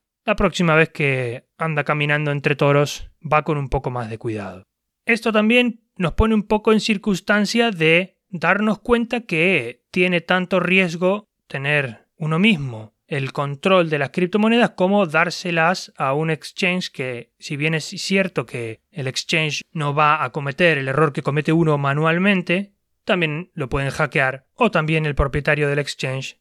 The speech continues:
se puede quedar con todo y joderte de igual manera. Esto es muy parecido a lo que ocurre con tener los datos tú o tener los datos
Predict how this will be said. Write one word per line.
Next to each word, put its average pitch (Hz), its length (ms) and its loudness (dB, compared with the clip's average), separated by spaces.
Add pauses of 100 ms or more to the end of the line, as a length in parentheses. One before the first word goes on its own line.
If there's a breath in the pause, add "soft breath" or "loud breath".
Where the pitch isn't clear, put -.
se - 180 -8
puede 127 200 0
quedar 123 220 -4
con 127 220 -6
todo 147 520 0
y 185 80 0
joderte 143 500 0
de 127 60 -2
igual 127 180 0
manera. 131 300 -2
Esto 143 160 -2
es 160 100 -2
muy 196 140 4
parecido 196 500 2
a 180 80 4
lo 160 140 0
que 165 80 -2
ocurre 185 480 0
con 185 280 2
tener 156 300 0
los 151 140 0
datos 165 440 -2
tú 220 360 2
o 190 320 2
tener 156 340 -2
los 139 140 0
datos 147 420 0